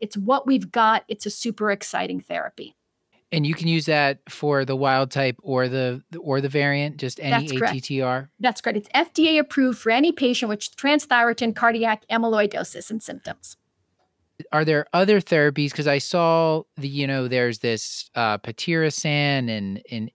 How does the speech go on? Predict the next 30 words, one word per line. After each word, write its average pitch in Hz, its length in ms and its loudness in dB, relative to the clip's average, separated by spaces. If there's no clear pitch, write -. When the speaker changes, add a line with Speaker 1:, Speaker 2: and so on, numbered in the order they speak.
Speaker 2:
inotirisan, 139 1000 -2
or 113 240 0
I'm, 127 200 -4
I'm 127 120 -4
sure 143 220 0
I'm 131 340 -2
butchering 143 440 -2
the 127 80 -2
names, 110 320 -4
but 131 140 -8
I've 127 160 -4
seen 160 260 -4
some 143 220 -4
of 131 40 -4
these 131 200 -4
other 139 300 2
ones. 110 320 -4
Can 139 140 -4
you, 135 160 -2
can 156 120 0
you 151 60 0
talk 170 200 2
about 160 240 2
those? 151 340 4
Are 139 100 4
those 139 360 0
as 135 200 0
exciting? 180 760 0
Are 139 160 -4
those, 127 580 -6